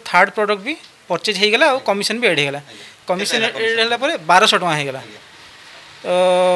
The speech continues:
Speaker 1: ମୁଁ ଦେଖିଲି, ଠିକ୍ ଅଛି, ମାନେ ମୁଁ ଦେଇଥିଲି ନଅଶହ ଟଙ୍କା, ଆଉ within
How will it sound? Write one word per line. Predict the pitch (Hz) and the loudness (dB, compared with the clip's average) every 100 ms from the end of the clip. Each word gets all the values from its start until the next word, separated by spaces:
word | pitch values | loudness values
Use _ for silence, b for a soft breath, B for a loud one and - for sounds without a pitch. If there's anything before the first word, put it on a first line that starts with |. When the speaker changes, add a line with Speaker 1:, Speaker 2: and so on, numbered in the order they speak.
| 180 180 - | 2 -2 -6
Speaker 1:
ମୁଁ | 185 220 | -8 -2
ଦେଖିଲି, | 226 240 240 254 | 0 0 2 0
ଠିକ୍ | - 240 233 | 0 0 0
ଅଛି, | 240 247 240 | 0 2 2
ମାନେ | 220 214 214 | 0 0 -2
ମୁଁ | 208 208 214 | -2 -4 0
ଦେଇଥିଲି | 202 214 233 | 0 0 -2
ନଅଶହ | 214 214 - | 0 0 0
ଟଙ୍କା, | 247 196 123 - - | 0 -2 -2 -8 -10
ଆଉ | 165 175 180 175 92 | -4 -2 -2 -6 -6
within | 175 190 208 | -4 -2 -4